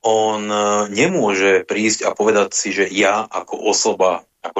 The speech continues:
človek som sa rozhodol, že táto otázka je zlá a teda nebude o nej referendum a nezaujíma ma nič okolo toho.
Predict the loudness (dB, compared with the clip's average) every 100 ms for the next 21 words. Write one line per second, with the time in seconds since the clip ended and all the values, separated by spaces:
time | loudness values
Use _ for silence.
0 | -2 2 2 2 -4 -6 -2 2 2 2
1 | 2 2 0 0 0 0 0 0 0 -2
2 | 0 0 0 0 0 0 -6 -6 -16 2
3 | 2 4 0 -4 _ _ _ _ _ _
4 | -4 -4 0 2 2 -2 -6 -6 -4 -4
5 | -4 -2 -2 0 0 0 2 0 0 -2
6 | -10 -10 -14 -4 -2 2 0 0 -6 -6
7 | -8 -10 -8 -8 -10 0 2 2 2